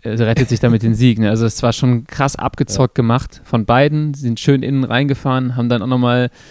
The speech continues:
Speaker 1: äh, ein paar Schultern verteilt und, ähm,
Speaker 2: <laughs>
Speaker 1: ja, Dainese macht zwar auf der Zielgeraden nochmal zwei Plätze gut, weil er verliert richtig was in der Kurve, äh, aber
Speaker 2: Mhm.
Speaker 1: ja, da hat er keine Chance mehr und,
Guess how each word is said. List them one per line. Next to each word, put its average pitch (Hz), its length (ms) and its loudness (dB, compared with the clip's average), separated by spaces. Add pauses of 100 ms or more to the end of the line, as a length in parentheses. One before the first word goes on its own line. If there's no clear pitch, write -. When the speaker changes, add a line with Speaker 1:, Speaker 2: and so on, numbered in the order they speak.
(260)
Speaker 1:
äh, 123 260 0
ein 120 60 -2
paar 123 140 0
Schultern 143 360 2
verteilt 143 640 0 (140)
und, 120 480 2
ähm, 113 920 2
Speaker 2:
<laughs> - 40 -20
Speaker 1:
ja, 113 300 -6
Dainese 127 480 4
macht 127 220 0
zwar 120 200 -2
auf 117 140 -4
der 113 240 2
Zielgeraden 120 560 2
nochmal 113 240 2
zwei 123 160 0
Plätze 120 300 -2
gut, 147 240 2
weil 120 80 2
er 110 80 2
verliert 123 480 0
richtig 139 340 -4
was 107 160 -2
in 110 80 -2
der 104 100 0
Kurve, 110 420 2 (680)
äh, 104 60 -2
aber 101 420 -2
Speaker 2:
Mhm. 98 80 -12
Speaker 1:
ja, 101 160 -2 (100)
da 101 180 -4
hat 110 80 2
er 113 60 2
keine 117 220 0
Chance 123 320 -4
mehr 101 140 0
und, 101 180 -4